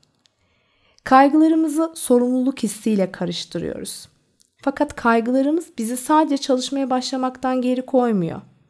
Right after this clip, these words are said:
Aynı zamanda içimizdeki potansiyeli ve yaratıcılığı ortaya çıkarmamızı da engelliyor. Halbuki kendimizi iyi hissettiğimizde,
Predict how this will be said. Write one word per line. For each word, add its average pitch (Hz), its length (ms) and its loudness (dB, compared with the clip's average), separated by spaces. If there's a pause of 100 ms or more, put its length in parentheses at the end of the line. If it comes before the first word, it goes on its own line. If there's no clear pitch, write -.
(460)
Aynı 254 240 4
zamanda 262 540 0
içimizdeki 226 600 -4
potansiyeli 233 760 -2
ve 339 60 0
yaratıcılığı 226 760 0
ortaya 214 400 -2
çıkarmamızı 214 760 -2
da 185 60 -2
engelliyor. 170 720 -4 (880)
Halbuki 330 720 0
kendimizi 269 520 0
iyi 262 200 0
hissettiğimizde, 185 1080 -4